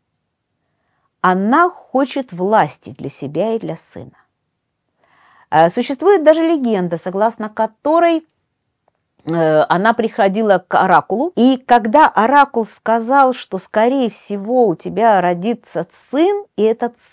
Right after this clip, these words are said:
сын будет царствовать, но если он станет царём, он тебя убьёт. И Агриппина на это ответила: «Пусть убивает, лишь бы царствовал». Впервые, пожалуй, в описании римских авторов,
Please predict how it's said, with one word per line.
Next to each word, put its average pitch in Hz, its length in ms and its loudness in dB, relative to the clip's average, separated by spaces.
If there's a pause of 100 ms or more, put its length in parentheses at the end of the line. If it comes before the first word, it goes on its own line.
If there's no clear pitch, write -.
(160)
сын 233 440 -4
будет 170 680 -6
царствовать, 160 1040 -2 (680)
но 180 120 4
если 247 360 2
он 202 160 0
станет 220 520 0
царём, 247 580 0
он 254 200 -2
тебя 214 300 -12
убьёт. 185 380 -16 (1800)
И 208 80 6
Агриппина 240 680 4
на 330 140 0
это 269 260 0
ответила: 196 640 -4
«Пусть - 280 -14
убивает, 151 500 -8
лишь 165 140 -12
бы 165 100 -16
царствовал». - 520 -20 (320)
Впервые, 285 580 2
пожалуй, 202 460 0
в 185 80 -2
описании 208 840 -2
римских 202 580 -10
авторов, 156 600 -4